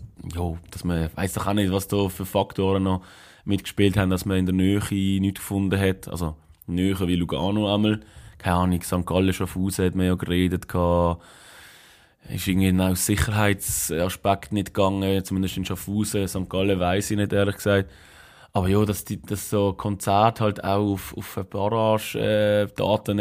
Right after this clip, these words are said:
gelegt werden, gebucht werden. Klar weiss ich jetzt auch nicht, wie, wie viel G C da kann mitreden. Das wird ja wahrscheinlich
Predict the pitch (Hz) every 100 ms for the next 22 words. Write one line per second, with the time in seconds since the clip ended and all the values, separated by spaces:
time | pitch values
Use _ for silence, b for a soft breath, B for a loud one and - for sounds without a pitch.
0 | 101 104 104 - - 87 95 98 101 98
1 | 95 92 98 104 107 101 95 98 95 92
2 | 92 b b b b - 90 95 92 92
3 | 98 92 - 104 101 104 101 - 107 -
4 | 104 101 95 101 - 98 98 101 101 -
5 | 95 101 98 92 - 92 - 92 92 95
6 | 92